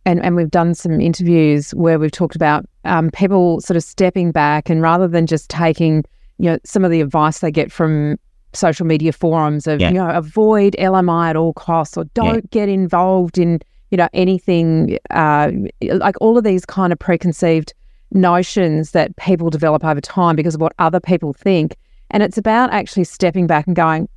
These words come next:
Speaker 1: "This is another option. I need to explore it for me. What are the pros? What are the cons?"
Speaker 2: And, and,
Speaker 1: It's
Speaker 2: and
Speaker 1: not
Speaker 2: as you,
Speaker 1: free
Speaker 2: as you
Speaker 1: money.
Speaker 2: say,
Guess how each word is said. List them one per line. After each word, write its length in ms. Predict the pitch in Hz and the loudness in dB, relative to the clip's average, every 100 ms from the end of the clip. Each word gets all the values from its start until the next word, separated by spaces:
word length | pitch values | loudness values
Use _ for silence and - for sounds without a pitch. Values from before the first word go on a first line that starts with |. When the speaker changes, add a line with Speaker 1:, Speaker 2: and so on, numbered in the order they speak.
| - | 0
Speaker 1:
"This 240 | 339 - | 0 2
is 240 | - 208 | 0 2
another 380 | 208 185 165 156 | 2 2 2 2
option. 680 | 180 - - 143 - 196 247 - - - | 2 0 -4 -4 0 0 -2 -6 -20 -2
I 160 | 214 240 | 0 2
need 160 | 247 | 0
to 120 | 214 190 | -2 -4
explore 520 | - - 180 170 165 | -4 -4 0 2 2
it 120 | - | -2
for 120 | - 165 | -2 0
me. 420 | 165 160 151 160 | 2 2 0 0
What 160 | 190 | 0
are 80 | 226 | 0
the 80 | 233 | -2
pros? 540 | - 160 151 151 156 - | -4 0 2 2 0 0
What 120 | 208 | 0
are 60 | |
the 100 | 226 | 0
cons?" 720 | 214 - 151 147 151 156 160 | -4 -4 -2 0 0 0 -2
Speaker 2:
And, 220 | - 233 233 - | 2 2 2 -2
and, 140 | 190 208 | -2 0
Speaker 1:
It's 60 | |
Speaker 2:
and 60 | 247 | 0
Speaker 1:
not 140 | 254 | 2
Speaker 2:
as 60 | 214 | 0
you, 60 | 208 | 0
Speaker 1:
free 160 | 247 | 0
Speaker 2:
as 100 | 233 | 2
you 60 | 196 | 0
Speaker 1:
money. 280 | 165 170 185 | -2 -2 0
Speaker 2:
say, 280 | 95 147 | 0 0